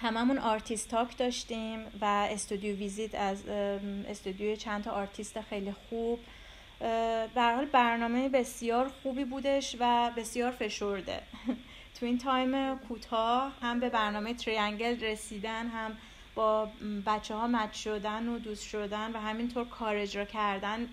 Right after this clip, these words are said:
یه م-، یه مقدار سخت بود، یعنی سنگین بود برنامه و بسیار دوست داشتنی.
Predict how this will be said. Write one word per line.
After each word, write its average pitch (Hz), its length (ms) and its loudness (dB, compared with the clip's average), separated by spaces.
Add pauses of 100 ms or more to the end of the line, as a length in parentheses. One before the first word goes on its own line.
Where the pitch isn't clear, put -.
(100)
یه 214 220 -2
م-، 233 280 -2
یه 233 60 -4
مقدار 220 260 -2
سخت 208 380 0
بود، 180 100 -6
یعنی 196 180 -2
سنگین 208 480 2
بود 240 140 -2
برنامه 208 460 0
و 220 120 0 (380)
بسیار 220 400 -2
دوست 214 260 -8
داشتنی. 180 600 -4